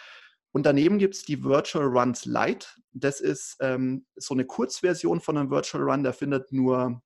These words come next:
an einem Wochenende statt. Da sammeln wir nicht Spenden für eine konkrete Organisation, sondern wir wollen auf das Thema der Medaille aufmerksam machen.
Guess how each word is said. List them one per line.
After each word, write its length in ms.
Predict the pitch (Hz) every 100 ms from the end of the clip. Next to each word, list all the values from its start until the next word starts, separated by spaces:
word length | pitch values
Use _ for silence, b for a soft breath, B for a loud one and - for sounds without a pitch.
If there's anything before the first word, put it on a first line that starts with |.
| -
an 140 | 120
einem 80 | 123
Wochenende 440 | 117 - - 165 160
statt. 360 | - 151 - _ _ _ _ _ _ - B B B
Da 100 | 135
sammeln 380 | - 127 151 143
wir 100 | 135
nicht 160 | 123 -
Spenden 440 | - - 190 202
für 140 | 190 170
eine 120 | 160
konkrete 480 | 151 143 147 151 -
Organisation, 760 | 139 143 143 139 - 147 151
sondern 260 | 147 131 123
wir 120 | 123
wollen 220 | 127 131
auf 200 | - 117
das 200 | 120 117
Thema 320 | - 139 143
der 100 | 127
Medaille 380 | 123 123 127 131
aufmerksam 520 | - 143 170 - 160
machen. 300 | 143 135 131